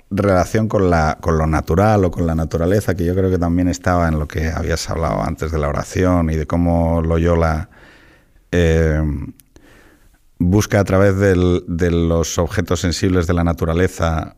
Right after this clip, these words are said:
una capacidad para trascender a la relación directa con Dios. Em, es algo que yo creo que la ciudad y la modernidad extirpa también. Mucho del, lo, lo, lo hemos hablado aquí varias veces, ¿no?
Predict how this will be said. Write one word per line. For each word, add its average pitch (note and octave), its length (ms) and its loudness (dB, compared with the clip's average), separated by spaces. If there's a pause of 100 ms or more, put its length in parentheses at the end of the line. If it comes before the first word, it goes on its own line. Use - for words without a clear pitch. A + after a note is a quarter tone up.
una F2 300 0
capacidad E2+ 520 -2
para E2 340 -2
trascender E2+ 540 -2
a E2+ 60 2
la D#2+ 100 0
relación D#2 400 -4
directa E2 320 -2
con E2 240 -4
Dios. F#2 380 0 (680)
Em, E2 800 2 (1700)
es F#2+ 100 0
algo A#2 180 2
que A#2+ 80 2
yo A2 100 2
creo G#2 140 2
que G#2 60 0
la F2+ 100 0
ciudad G2 540 0
y F#2 80 2
la F2 100 0
modernidad E2+ 680 0
extirpa - 460 -4
también. - 420 -10 (440)
Mucho F#2+ 380 0
del, F2+ 680 0
lo, D2 380 -10
lo, D#2+ 200 -10
lo - 140 -8
hemos F#2+ 240 -4
hablado F#2+ 240 -4
aquí - 240 -8
varias E2 300 -6
veces, F2 340 -8
¿no? - 180 -6